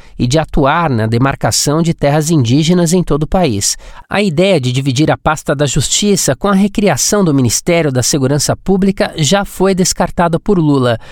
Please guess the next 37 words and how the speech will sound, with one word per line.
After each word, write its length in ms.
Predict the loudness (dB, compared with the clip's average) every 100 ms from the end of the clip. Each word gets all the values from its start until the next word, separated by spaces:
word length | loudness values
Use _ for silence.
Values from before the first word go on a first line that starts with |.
| -10 -6
o 80 |
que 120 | -2 0
na 140 | -2
prática 640 | -2 -4 -2 -6 -4 -6 -6 -4
representa 720 | -2 0 -2 0 0 0 -2
a 180 | -4 -6
perda 600 | 0 0 0 0 -2 -4
de 140 | -4 0
uma 180 | 0 0
pasta 380 | -2 -2 -2
que 140 | -4 -2
poderia 400 | 0 0 2 0
ser 180 | 0 -2
ocupada 460 | -2 -2 0 0
pelo 240 | 0 0 2
P 100 | 0
S 300 | 0 0 0
B, 280 | 2 2 -2 -10 -6
partido 400 | -4 -2 -2 0
da 140 | 0
base 280 | 0 0 0
aliada 400 | 0 0 0 -2
do 120 | 0
governo. 580 | -2 0 0 2 -2 -6 -14 -20 -14 -4
A 80 | -4
expectativa 880 | -2 -4 -4 -6 -2 0 2 0 0
é 80 |
de 140 | -2 0
que 100 | 2
Lewandowski 880 | 2 2 0 2 2 0 0 0 2
mantenha 560 | 2 2 0 2 2
alguns 600 | 0 0 2 2 4 4
nomes 400 | 2 2 2 2
da 100 | 0
gestão 340 | 0 0 0 0
de 160 | 0
Dino, 440 | 0 0 2 0